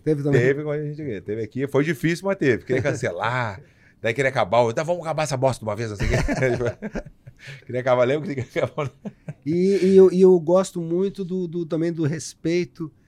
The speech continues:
Speaker 1: que ele tem
Speaker 2: Pelo Carson.
Speaker 1: pelo Carson. Sempre lembrando do nome do mestre.
Speaker 2: Sempre, aqui ele falou
Speaker 1: Isso,
Speaker 2: também,
Speaker 1: isso é um
Speaker 2: falou.
Speaker 1: exemplo,
Speaker 2: É,
Speaker 1: né? Ele é um
Speaker 2: é,
Speaker 1: grande
Speaker 2: é.
Speaker 1: exemplo.
Speaker 2: É verdade.
Speaker 1: Então,
Speaker 2: Vamos
Speaker 1: dos
Speaker 2: lá.
Speaker 1: nossos.
Speaker 2: Dos nossos, o Afu. Eu gosto muito dele. Vamos lá pro... vamos lá pro próximo.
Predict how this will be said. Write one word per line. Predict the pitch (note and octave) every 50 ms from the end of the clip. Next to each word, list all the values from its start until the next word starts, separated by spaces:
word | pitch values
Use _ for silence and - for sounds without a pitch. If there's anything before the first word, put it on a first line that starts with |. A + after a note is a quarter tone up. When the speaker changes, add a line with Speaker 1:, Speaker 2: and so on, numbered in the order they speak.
| _ _ _ _ _
Speaker 1:
que | - C#3
ele | C#3+ C#3 C3
tem | A2+ - - C#3 C#3 C#3+ D3+ D#3 D#3 D#3 D#3
Speaker 2:
Pelo | D3+ A2 G#2+
Carson. | - - F2+ D#2+ C#2+ - - -
Speaker 1:
pelo | - C3 B2+ A#2+
Carson. | - G#2 F2 C#2+ - - - - -
Sempre | - - - C3+ C3 - A#2+
lembrando | A2+ A2 G2 F2 F#2+ G#2+ A#2+ B2+ B2 A2+ F2+ F#2
do | E2+ F2+
nome | G2 G#2 G#2 F2+
do | F2 E2
mestre. | E2+ F#2+ G#2 A2 A2 - - - G#2+
Speaker 2:
Sempre, | G#2+ A#2+ A#2 G#2 F2+ G2+
aqui | F2 - G#2+
ele | G#2+
falou | - - F2+ F#2
Speaker 1:
Isso, | F2+ F#2+ F2+
Speaker 2:
também, | D#2+ E2+ F2+ G2 G2+
Speaker 1:
isso | G2 F#2+ -
é | D3+
um | C#3+
Speaker 2:
falou. | C#3+ C3+
Speaker 1:
exemplo, | A#2+ G2 A2 C#3 C#3 B2 G2+ F2+ F2 F2+
Speaker 2:
É, |
Speaker 1:
né? | F2+ F#2 G2+ G#2
Ele | G2+ A#2
é |
um | A#2+
Speaker 2:
é, | A#2+
Speaker 1:
grande | A#2+ B2+ B2+ A#2 A#2
Speaker 2:
é. | G#2+
Speaker 1:
exemplo. | F#2 F#2 E2 - _ _ _ _ _ _ _ _ _ _ _ -
Speaker 2:
É | E2+
verdade. | F2 G2 G2+ F#2+ - C#3+ E3 D#3+
Speaker 1:
Então, | D#3 G2
Speaker 2:
Vamos | F3+ - A2
Speaker 1:
dos |
Speaker 2:
lá. | D#3 E3 C3
Speaker 1:
nossos. | - - - G2+ G2
Speaker 2:
Dos | F2 F#2+
nossos, | G#2 A2+ A#2+ A2+ - -
o | A#2+
Afu. | G2+ - - - F#2 E2+ F2
Eu | F#2 G2
gosto | G2+ G#2 G#2 G#2+
muito | G#2+ G#2+ A2 G#2 G2+
dele. | G2 F#2+ F2+ E2+ D#2+ - _ _ _ _ _ _ _ -
Vamos | G#2 A2+ A#2+
lá | B2 A#2
pro... | - A#2 A#2 G#2+
vamos | G2+ A2+ B2
lá | B2 A#2+
pro | A#2 - G#2+ A2
próximo. | B2 C3 C3 B2 - C#3+ C#3 C#3 D3 D#3 D3+